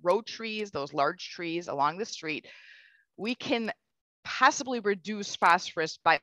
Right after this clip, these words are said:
up to eighty percent. So this is just comparing the area that had no, um, no leaf removal with the area that had leaf removal. Again, the kind of the gold standard. So municipalities would never be able to do this, um,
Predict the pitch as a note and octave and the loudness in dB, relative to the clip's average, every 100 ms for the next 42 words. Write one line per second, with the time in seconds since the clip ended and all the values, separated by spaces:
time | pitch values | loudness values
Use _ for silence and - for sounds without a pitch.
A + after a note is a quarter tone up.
0 | - - F#3 E3+ E3+ F3+ D#3+ - - E3 | 2 0 -2 -6 -6 -10 -8 -8 -8 -8
1 | G#3 A#3+ G3+ - G#3+ G3 F3+ F3 E3+ D#3+ | -6 -6 -6 -6 -8 0 2 4 0 -6
2 | - D3+ D3 D3 - _ - F#3 F3+ E3 | -8 -6 -4 -6 -12 _ 0 2 4 4
3 | D3+ C#3+ - - E3+ D#3+ F3 A3+ A#3 A3+ | 4 0 -2 -4 -4 -2 0 2 2 0
4 | - - F3 D3+ C#3+ C#3+ - _ - F#3+ | -6 -2 2 2 0 -10 -18 _ -8 -2
5 | A3 A3 A3 G3 F3+ E3 E3 D#3+ E3+ - | -2 -2 -6 -6 -6 -2 -2 -2 -4 -4
6 | D3 C#3+ C3 C3+ - B2+ B2+ C#3+ C3+ - | -2 -2 0 0 0 -2 -4 -8 -14 -18
7 | - - C2+ - D#3+ C3+ C#3 - _ E3+ | -20 -12 -10 -6 -4 -4 -4 -10 _ -4
8 | E3+ D#3+ D3 D3 C#3+ - - - - - | 0 0 -2 -8 -10 -8 -10 -10 -4 2
9 | E3+ - - - - - - B3 C#4+ - | 2 0 -18 -20 -20 -20 -4 4 4 4
10 | - A3+ A3+ A3+ G#3 G#3+ G3 G3+ A#3 G#3+ | 6 8 8 6 0 2 4 6 4 4
11 | F#3+ F#3+ G3 E3 F#3+ F3+ F3 F#3+ - - | 0 0 -6 -6 0 6 6 4 -2 4
12 | E3 D#3 D#3 | 6 6 2